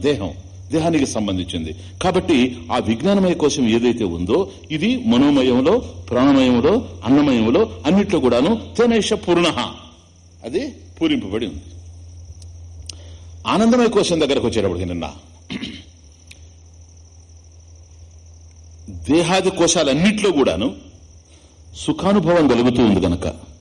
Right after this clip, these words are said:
సుఖాన్ని అనుభవించడం జరుగుతూ ఉంది గనక ఈ సుఖం ఏదైతే మనం అనుభవిస్తూ ఉన్నామో ఈ ప్రపంచంలో, అది ఏ విధమైనటువంటి సుఖమన్నా కానివ్వండి, అది ఇష్టప్రాప్తి, ఇష్టవస్తు ప్రాప్తి వల్ల కావచ్చు,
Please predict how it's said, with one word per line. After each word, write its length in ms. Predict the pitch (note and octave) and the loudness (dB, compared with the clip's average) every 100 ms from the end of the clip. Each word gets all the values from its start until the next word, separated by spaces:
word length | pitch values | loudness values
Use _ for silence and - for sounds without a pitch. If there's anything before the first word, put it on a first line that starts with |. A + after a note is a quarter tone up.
| _ _ - - | _ _ -8 -4
సుఖాన్ని 460 | B2 D3 C3+ D3+ C4+ - - - - A#2 | 0 2 4 6 4 2 -6 -20 -8 0
అనుభవించడం 560 | C#3 D3 C#3+ C3+ A#2+ F#2 | 2 2 2 2 0 0
జరుగుతూ 320 | G2 A2+ A#2 G#2+ | 0 0 0 -2
ఉంది 120 | F2+ F2+ | -2 -2
గనక 200 | F#2+ G3 A#3+ - - F3+ | -2 -4 -4 -8 -6 -4
ఈ 40 | D#3 | -2
సుఖం 320 | - D#3 A#3+ F3+ D3+ | -4 0 2 2 2
ఏదైతే 240 | D3 C#3+ C#3 | 2 2 2
మనం 120 | B2+ G#2+ | 0 0
అనుభవిస్తూ 460 | A#2+ A#2+ B2 - A2 G#2+ | 0 2 0 0 -2 2
ఉన్నామో 280 | C3 C#3+ F2+ - - - - | 2 0 -4 -8 -16 -12 -6
ఈ 40 | A2+ | -4
ప్రపంచంలో, 540 | G#2+ C3 B2 B2 F#2 D2+ - - - - - | -2 -2 0 0 -2 -6 -16 -20 -20 -20 -12
అది 100 | F#2+ G#2+ | -2 2
ఏ 40 | C#3 | 2
విధమైనటువంటి 500 | C3 D3 C#3+ C#3 A#2 | 2 2 2 0 -2
సుఖమన్నా 320 | A#2+ A#2+ A#2 G2+ | -4 -2 0 0
కానివ్వండి, 380 | F2 D2 - - - - - - - - - | -2 -4 -12 -18 -20 -20 -20 -20 -20 -18 -6
అది 100 | G2+ G#2+ | -2 -2
ఇష్టప్రాప్తి, 500 | A#2+ A#2 A2 - G#2+ G2+ A#2+ | -2 -4 -4 -2 -4 -2 -4
ఇష్టవస్తు 380 | G#2+ A#2+ A#2 - - | -2 -2 -2 -4 -4
ప్రాప్తి 260 | F2+ - G2+ | -4 -4 -4
వల్ల 140 | F#2 G2+ | -4 -2
కావచ్చు, 340 | A#2 B2+ G#3 | -2 -2 -4